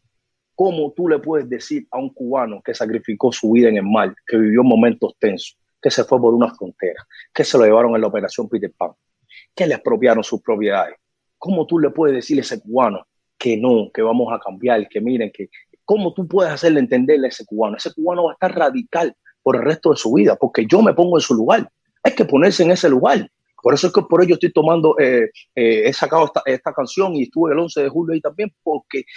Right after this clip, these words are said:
antes de pensar en el gobierno americano hay que pensar en los cubanos que, sea, que están en el exilio. Con el, el gobierno cubano, ante negociar con el gobierno americano, debe negociar con los exiliados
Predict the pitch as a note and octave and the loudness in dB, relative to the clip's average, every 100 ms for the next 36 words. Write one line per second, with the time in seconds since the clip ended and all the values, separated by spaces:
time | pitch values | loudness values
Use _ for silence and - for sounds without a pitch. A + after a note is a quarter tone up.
0 | - - D#3 - D#3 B2+ D3+ C#3+ _ - | -16 -4 -4 0 -2 0 0 0 _ -2
1 | D3 - A3 F#3+ D#3 C3 D3 F3+ G3 E3+ | -2 0 0 0 -2 -2 -2 0 0 0
2 | D3 C#3+ G#3 E3+ - F#3 D3 C#3 - G3+ | -2 -2 -2 -2 -4 -4 -4 -6 -4 -6
3 | D#3 C#3+ - C3+ G3+ G3 D#3 _ - C#3+ | -6 -10 -12 -6 -4 -4 -8 _ -14 -12
4 | - - D3 - F3+ D3+ B2 G#2+ - D3 | -14 -6 -4 0 2 2 2 0 0 0
5 | A2 F#2+ _ _ - E3 D#3+ D3+ C3+ D3+ | 0 -4 _ _ -2 -2 2 0 2 -2
6 | C3 E3+ A3+ F#3+ F3 F#3+ E3 C#3+ D#3 D3 | 2 4 4 4 4 4 4 2 2 0
7 | C3+ C3 G#3 - D#3+ C#3 G3+ G3 F3 E3 | 0 -4 -6 -6 -6 -2 0 0 0 0
8 | F#3 E3 C3+ A3+ G#3 F#3+ D#3 - G#3 F#3+ | 0 -2 0 -2 0 -6 -6 -8 -8 -10
9 | E3 C#3+ _ - G#3+ A#3 D3 - | -10 -10 _ -20 -10 -4 -4 -6